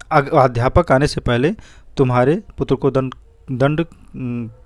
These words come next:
पुत्र को दंड दे चुका होगा, यानी कौन दे चुका होगा, तो इस तरह से who will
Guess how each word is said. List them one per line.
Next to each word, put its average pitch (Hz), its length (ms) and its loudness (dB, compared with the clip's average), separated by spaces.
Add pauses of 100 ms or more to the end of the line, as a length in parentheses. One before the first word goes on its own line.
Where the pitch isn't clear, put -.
(260)
पुत्र 135 220 -2
को 143 160 0
दंड 135 260 -2
दे 131 100 2
चुका 113 260 -8
होगा, 101 220 -8
यानी 113 140 -6
कौन 139 260 0
दे 123 100 0
चुका 117 200 -4
होगा, 120 200 -2
तो 151 120 -8
इस 143 180 -4
तरह 123 120 -2
से 123 140 -6
who 143 220 -2
will 143 220 -2